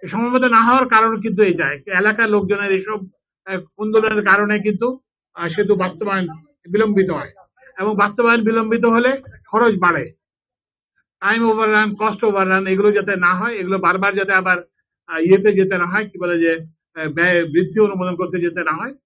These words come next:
যাতে এটা নির্ধারিত ব্যয়, নির্ধারিত সময়ে যাতে এটা শেষ হয়। আহ, সেজন্য আপনারা সবাই সহযোগিতা করবেন এবং আমরা আশা করি যে আপনারা এখানে যে একটা পুনর্জাগরণ ঘটবে, অর্থনীতির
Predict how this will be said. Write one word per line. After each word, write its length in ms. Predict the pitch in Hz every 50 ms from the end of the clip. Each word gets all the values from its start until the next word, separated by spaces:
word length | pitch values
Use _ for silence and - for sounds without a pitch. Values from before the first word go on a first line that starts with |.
| _ _ _ _ -
যাতে 200 | 170 170 165 196
এটা 160 | 185 185 185
নির্ধারিত 480 | 175 170 170 160 156 185 190 190 190 196
ব্যয়, 440 | 190 185 180 170 170 175 185 214 240 - - _ _ _ _ -
নির্ধারিত 440 | 170 185 165 170 202 196 196 190
সময়ে 520 | 190 185 190 - 190 190 202 202 208 214 202
যাতে 200 | 190 185 180 185
এটা 260 | 170 165 156 147 143 - _ _ _ _ - - - _ _ _ _
শেষ 300 | - 208 202 202 - -
হয়। 160 | 226 247 254 370 523 - _ _ _ _
আহ, 260 | 165 160 165 - - _ _ _ - - - - - -
সেজন্য 300 | - 196 190 202 196 196
আপনারা 360 | 185 180 180 185 180 180 175 170 - _ _ _ _
সবাই 380 | - 175 175 180 170 165 160 165 - - _ _
সহযোগিতা 480 | - - 180 180 190 190 190 190 202 196
করবেন 380 | 196 208 196 202 240 254 262 262 _ _ _ _ _ _ _ _ 170
এবং 160 | 165 175 175 165
আমরা 220 | 165 165 180 175
আশা 180 | 175 175 202 190
করি 220 | 185 196 190 180
যে 100 | 165 170
আপনারা 520 | 165 160 160 170 160 165 160 156 160 156 _ _ _ _ _
এখানে 360 | 160 147 175 175 180 170 165
যে 100 | 160 165
একটা 360 | 156 151 156 170 156 151 156 - _ _ _
পুনর্জাগরণ 640 | - 175 190 190 156 170 160 160 170 180 190 185 185
ঘটবে, 280 | 160 160 170 160 156 160
অর্থনীতির 520 | 151 147 147 - 175 170 165 170 165 151